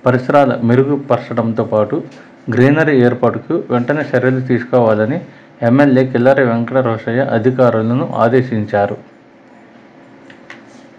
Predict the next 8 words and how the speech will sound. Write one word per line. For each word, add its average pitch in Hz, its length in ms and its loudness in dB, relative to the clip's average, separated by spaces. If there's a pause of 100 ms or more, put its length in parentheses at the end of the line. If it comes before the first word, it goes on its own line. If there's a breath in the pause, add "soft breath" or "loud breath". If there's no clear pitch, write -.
(1300 loud breath)
ఐదు 131 280 4
వేల 143 280 6
ఎనిమిది 127 320 4
వందల 127 260 4
యాభై 117 280 2
ఏడు 113 180 2
మంది 117 400 -2
రైతులకు 123 540 -2